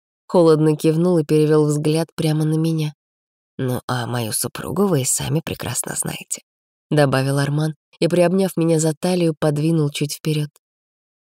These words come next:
Теперь я стояла, прижавшись к боку Армана прямо перед собственным отцом. Он смотрел на меня, и в его глазах застыла растерянность. Да,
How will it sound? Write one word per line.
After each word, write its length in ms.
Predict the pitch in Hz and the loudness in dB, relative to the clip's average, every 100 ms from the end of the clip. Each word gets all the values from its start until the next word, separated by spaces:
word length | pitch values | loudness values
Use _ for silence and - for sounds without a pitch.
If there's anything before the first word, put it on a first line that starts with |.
| _ | _
Теперь 300 | - 220 233 | 0 4 4
я 100 | 214 | 4
стояла, 460 | 190 202 208 214 196 | 2 0 2 2 0
прижавшись 560 | - 190 202 202 170 165 | 0 0 0 0 0 0
к 100 | 160 | 0
боку 360 | 175 185 170 - | 0 0 -2 0
Армана 560 | 180 175 180 196 175 - | 0 2 0 2 0 -2
прямо 400 | 175 175 190 170 | 0 0 2 0
перед 280 | 151 165 160 | 0 -2 0
собственным 600 | 180 175 - 180 175 180 | -2 -4 -2 -2 0 -2
отцом. 400 | 185 - 170 160 - _ _ _ _ _ _ | -4 -6 -6 -8 -10 _ _ _ _ _ _
Он 120 | 180 | -2
смотрел 460 | 170 175 165 180 180 | 0 0 0 0 0
на 80 | 170 | 0
меня, 320 | 160 160 160 - _ _ _ | -2 -2 -6 -10 _ _ _
и 160 | - 160 | -2 0
в 60 | 165 | 0
его 260 | 170 165 | 0 0
глазах 460 | 156 165 160 165 165 | 0 -2 0 -2 -2
застыла 580 | 160 160 - 160 156 147 _ _ _ | -4 -4 -4 -4 -4 -8 _ _ _
растерянность. 960 | 185 175 - - 165 156 160 160 - - _ _ _ _ _ _ - | -6 -4 -4 -6 -4 -4 -6 -8 -12 -16 _ _ _ _ _ _ -4
Да, 300 | 190 185 | -2 -2